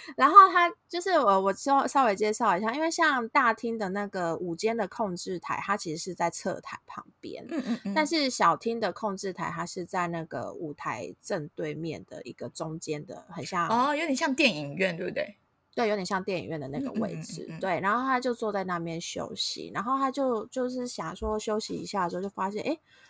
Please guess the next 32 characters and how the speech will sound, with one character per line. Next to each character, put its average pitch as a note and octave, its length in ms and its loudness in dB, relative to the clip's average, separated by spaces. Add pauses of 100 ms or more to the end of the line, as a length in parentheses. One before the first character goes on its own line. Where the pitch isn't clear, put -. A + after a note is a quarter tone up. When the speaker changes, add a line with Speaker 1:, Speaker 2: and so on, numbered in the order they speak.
(120)
Speaker 1:
为 C4+ 120 -2
什 G#3 160 -4
么 D3+ 120 -2
舞 C#3 160 -2
台 D3+ 260 -6
灯 F3 240 -6
打 - 260 -2
开 - 280 -4
了？ - 400 -14
Speaker 2:
嗯 A3 100 0
哼。 A3 60 0
Speaker 1:
然 A#3+ 100 2
后 B3+ 140 2
那 C4 80 -2
个 A#3 80 -4
开 A3 260 4
的 G3+ 140 0
就 G3 120 -2
是 G#3 180 -2
那 G3+ 120 -4
种 F3 140 -8
通 F#3 200 -10
常 D#3 200 -6
独 D3+ 160 -6
奏 F3 200 -2
会 E3 200 -4
用 E3+ 180 -4
的 D3 140 -12
那 D#3 140 -6
种 - 120 -14
spotlight D3 680 -4
的 - 120 -18